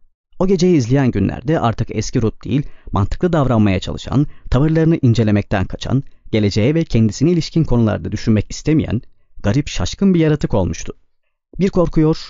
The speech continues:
bir büyüleniyor ama sürekli bir şaşkınlık içinde ateşli bir hastalığa yakalanmış gibi ürperiyordu. Neyse ki güvenliğini sağlayacak sabit bir fikri vardı. Martin'in sevgisinden söz etmesine izin vermeyecekti. Bunu başarabildiği sürece korkulacak bir şey yoktu.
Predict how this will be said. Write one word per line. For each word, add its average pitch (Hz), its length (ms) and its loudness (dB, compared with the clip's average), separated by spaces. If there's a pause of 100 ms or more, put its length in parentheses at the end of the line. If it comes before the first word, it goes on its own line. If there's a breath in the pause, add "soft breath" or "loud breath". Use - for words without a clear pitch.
bir 110 200 0
büyüleniyor 107 680 0
ama 101 180 0
sürekli 160 460 -2
bir 143 80 2
şaşkınlık 113 580 0
içinde - 360 -6 (260 soft breath)
ateşli 139 360 0
bir 185 40 2
hastalığa 120 380 0
yakalanmış 127 520 2
gibi 139 160 0
ürperiyordu. 104 580 2 (480)
Neyse 104 220 -2
ki 180 180 0
güvenliğini 117 460 4
sağlayacak 101 680 -2
sabit 120 340 0
bir 180 60 4
fikri 185 300 -2
vardı. - 240 -2 (480)
Martin'in 170 360 2
sevgisinden 120 580 2
söz 120 180 0
etmesine 110 400 -2
izin 135 280 2
vermeyecekti. 98 560 -2 (720 soft breath)
Bunu 185 180 2
başarabildiği 113 540 0
sürece 107 380 0
korkulacak 101 600 -2
bir 104 60 -4
şey 120 160 0
yoktu. - 320 -4